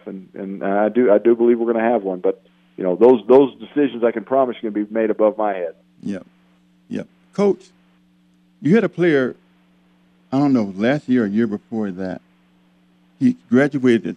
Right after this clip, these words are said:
Speaker 2: from East High School, and, and I c-, his name, uh, I can't remember right now, but you probably know where I'm talking about. Uh,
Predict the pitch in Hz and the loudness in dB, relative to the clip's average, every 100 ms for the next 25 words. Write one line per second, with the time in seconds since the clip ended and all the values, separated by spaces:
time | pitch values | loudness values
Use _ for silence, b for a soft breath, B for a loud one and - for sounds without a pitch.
0 | _ 107 - 104 - 90 - - 71 - | _ -6 -4 -6 -6 -10 -10 -12 -14 -16
1 | _ - 87 - 90 92 95 _ _ _ | _ -14 -14 -12 -12 -12 -12 _ _ _
2 | _ _ _ _ - - - - _ 123 | _ _ _ _ -14 -14 -18 -20 _ 0
3 | 117 127 165 175 143 113 _ - 85 - | 2 4 4 0 -4 -12 _ -18 -18 -20
4 | _ _ _ _ - 107 - 120 117 107 | _ _ _ _ -16 -6 -2 0 4 4
5 | 113 117 113 110 120 110 117 _ _ _ | 4 2 0 0 0 -2 -10 _ _ _
6 | _ _ _ 104 - - 117 _ 120 117 | _ _ _ -12 -12 -10 -10 _ -6 -4
7 | 101 101 - _ _ _ _ - 117 113 | -4 -6 -12 _ _ _ _ 0 2 2
8 | 110 110 120 117 117 113 - _ _ _ | 0 -2 -2 0 -2 -4 -8 _ _ _
9 | _ _ _ _ _ _ _ _ - - | _ _ _ _ _ _ _ _ -18 -18